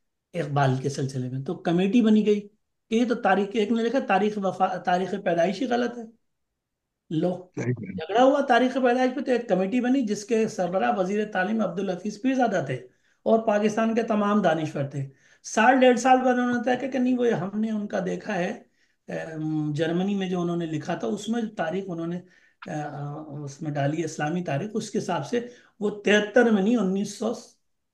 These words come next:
Speaker 1: सतहत्तर में पैदा हुए, सेवेंटी सेवन में।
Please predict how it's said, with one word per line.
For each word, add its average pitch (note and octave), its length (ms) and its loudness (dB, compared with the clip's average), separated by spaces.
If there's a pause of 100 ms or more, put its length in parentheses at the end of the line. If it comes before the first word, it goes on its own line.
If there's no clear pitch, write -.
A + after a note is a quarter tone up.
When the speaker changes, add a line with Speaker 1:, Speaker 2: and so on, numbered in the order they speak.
Speaker 1:
सतहत्तर F3 540 -2
में C3+ 100 -2
पैदा G#2+ 260 -12
हुए, - 220 -20 (840)
सेवेंटी D3 360 -4
सेवन A#2+ 260 -14
में। B2+ 160 -20